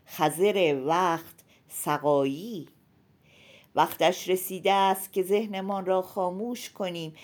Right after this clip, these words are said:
تا خضر زمان که خود زندگی است به ما آب رحمت و برکت بدهد و برای ما سقایی کند. ما امتداد خداییم و شایسته است که با خوی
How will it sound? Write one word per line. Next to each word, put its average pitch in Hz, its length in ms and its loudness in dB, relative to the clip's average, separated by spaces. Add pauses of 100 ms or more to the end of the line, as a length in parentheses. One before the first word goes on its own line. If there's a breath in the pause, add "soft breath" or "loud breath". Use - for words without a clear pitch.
(240 loud breath)
تا 190 200 2
خضر 277 500 -2
زمان 151 600 -4 (260 soft breath)
که 190 140 -6
خود 269 380 0
زندگی 196 840 -4
است 185 160 -12 (380 loud breath)
به 185 160 4
ما 233 420 -2
آب 247 340 4
رحمت 240 760 0
و 196 160 2
برکت 170 760 0
بدهد 151 600 -4 (280 loud breath)
و 170 200 6
برای 226 540 4
ما 185 260 -4
سقایی 151 840 -2
کند. 131 680 -6 (360 loud breath)
ما 262 440 2
امتداد 277 800 0
خداییم 143 840 -2 (280 loud breath)
و 165 120 2
شایسته 165 720 0
است 165 420 0
که - 120 -6
با 170 280 2
خوی 269 640 2